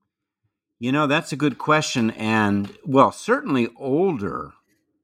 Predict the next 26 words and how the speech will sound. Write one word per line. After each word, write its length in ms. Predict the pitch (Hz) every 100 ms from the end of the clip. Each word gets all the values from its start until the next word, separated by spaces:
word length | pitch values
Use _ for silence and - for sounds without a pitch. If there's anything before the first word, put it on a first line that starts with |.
| _ _
American 600 | 104 98 98 95 - 87
Jews, 360 | 73 80 76 73
particularly 580 | - 92 120 - 95 90
of 280 | 104 98 101
the 120 | 98
Holocaust 680 | 92 87 82 - 78 78 -
generation, 880 | 92 76 78 90 110 - 71 69 71 _ _ _ _ _ _ -
were 200 | 92 87
aghast 880 | 85 90 98 98 78 82 - - -
that, 640 | 87 90 82 80 73 _ - _
um, 520 | 80 78 73 69 71 _ _ _ _ -
a 40 |
country 360 | - 135 127 127
that 160 | 95 82
they 140 | 107
considered 640 | 110 107 - 117 104 101 82
a 120 | -
symbol 580 | - - 143 139 123 110
of 120 | 85
Jewish 400 | 101 98 95 -
Renaissance 840 | 87 87 85 95 87 87 - - _ _ _ _ -
and 240 | 127 135
as 240 | - 113 107
a 140 | 101
safe 440 | - - 147 147
haven, 720 | - 131 175 170 87 87 101